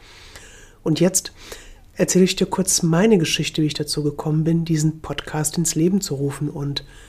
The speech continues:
die Geschichte hat mit Begeisterung zu tun. Ich gebe es zu, ich bin nicht selbst auf die Idee gekommen, einen Podcast zu machen. Nein,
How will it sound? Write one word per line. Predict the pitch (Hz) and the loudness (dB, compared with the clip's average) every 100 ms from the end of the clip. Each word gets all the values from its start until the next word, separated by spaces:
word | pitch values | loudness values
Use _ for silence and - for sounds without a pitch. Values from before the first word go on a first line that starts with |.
| - - - | -20 -10 -6
die | |
Geschichte | 139 - 143 - 165 | -2 -2 -2 -2 -4
hat | 160 | -2
mit | 190 190 | -2 -2
Begeisterung | 208 143 135 - 135 139 139 | -4 -2 -2 -2 -2 -6 -6
zu | - | -8
tun. | - 151 143 143 - - - - - - - - - - - - - - - | -8 -6 -4 -6 -10 -20 -20 -20 -20 -20 -20 -20 -20 -20 -20 -20 -20 -20 -8
Ich | 180 - | -6 0
gebe | 190 196 | 2 2
es | 196 - | 2 2
zu, | 214 208 - - - - - - | 2 2 -2 -12 -16 -16 -16 -12
ich | - - | -8 0
bin | 220 | 4
nicht | 208 | 4
selbst | - 151 147 151 | 4 2 2 -4
auf | 147 | -2
die | 160 | -2
Idee | 147 147 | 0 0
gekommen, | 147 151 - 165 170 | 0 -2 -2 0 0
einen | 165 165 151 | 0 -2 -2
Podcast | 147 - 151 147 | -8 -6 0 2
zu | - | 4
machen. | 180 190 151 143 - - - - - - | 2 2 -2 -8 -10 -18 -18 -20 -20 2
Nein, | 233 170 139 | 6 6 4